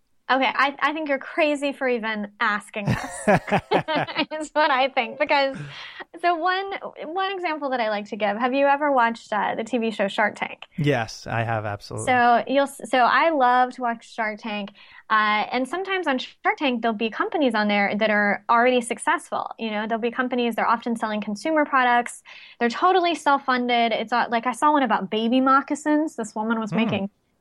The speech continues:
Speaker 1: baby moccasins out of her garage, and she had turned it into this, like, five hundred thousand pl-, dollar plus company. And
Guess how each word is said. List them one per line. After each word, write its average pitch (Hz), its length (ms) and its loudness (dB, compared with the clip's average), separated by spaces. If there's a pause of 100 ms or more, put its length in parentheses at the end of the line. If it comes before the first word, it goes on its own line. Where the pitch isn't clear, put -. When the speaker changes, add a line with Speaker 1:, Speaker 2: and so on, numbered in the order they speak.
Speaker 1:
baby 233 300 6
moccasins 294 640 4
out 226 100 2
of 226 100 2
her 247 100 2
garage, 220 520 4
and 240 140 0
she 240 80 -2
had 214 100 -2
turned 226 240 -2
it 226 120 -2
into 233 180 -4
this, 220 220 -4
like, - 160 -8 (100)
five 214 380 2
hundred 220 240 -4
thousand 214 520 -4 (360)
pl-, - 260 -2 (180)
dollar 214 280 2
plus 220 340 2
company. 220 560 -2 (400)
And 233 380 0